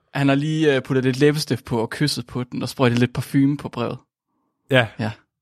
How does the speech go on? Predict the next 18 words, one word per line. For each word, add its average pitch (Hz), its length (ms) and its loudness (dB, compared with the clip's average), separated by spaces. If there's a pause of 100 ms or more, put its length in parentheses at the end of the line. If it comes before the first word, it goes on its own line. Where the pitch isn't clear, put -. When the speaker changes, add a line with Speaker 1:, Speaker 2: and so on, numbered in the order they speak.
(400)
Speaker 2:
Fyldt 156 280 0
den 110 160 -2
med 107 80 -2
helbredende 113 560 -2
hensigter. 113 480 -8
Speaker 1:
Ja. 113 100 -4 (360)
Når 127 40 -4
man 113 160 0
åbner 139 320 4
den, 110 100 -2
så 123 120 2
Speaker 2:
Men 135 80 2
Speaker 1:
flyver 180 300 2
du 127 80 -2
ud 123 60 -4
med 120 120 -4
Speaker 2:
men 123 80 0
Speaker 1:
rosenblade. 131 440 -8